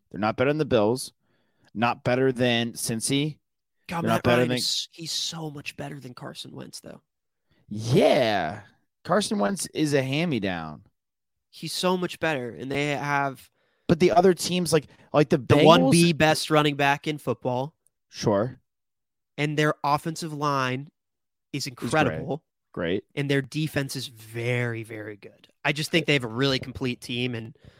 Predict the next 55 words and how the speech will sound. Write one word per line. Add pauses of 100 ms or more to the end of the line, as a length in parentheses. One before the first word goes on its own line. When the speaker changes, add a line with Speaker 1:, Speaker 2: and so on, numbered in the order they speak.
(500)
Speaker 2:
I
don't
know.
Speaker 1:
They
Speaker 2:
I
Speaker 1:
added,
they
had,
they
added
Gilmore
and
Ngakoue.
Like,
they
had,
like,
like,
they
added
Speaker 2:
Yeah.
Speaker 1:
great
veteran
guys, (300)
and,
like,
obviously,
like,
Darius
Leonard
and
Buckner
are
phenomenal.
But,
like,
the
thing
is,
is,
like, (400)
the
Bengals
just
got
older, (260)
like,
and
that's
gonna
make
them
better. (500)
The
Ravens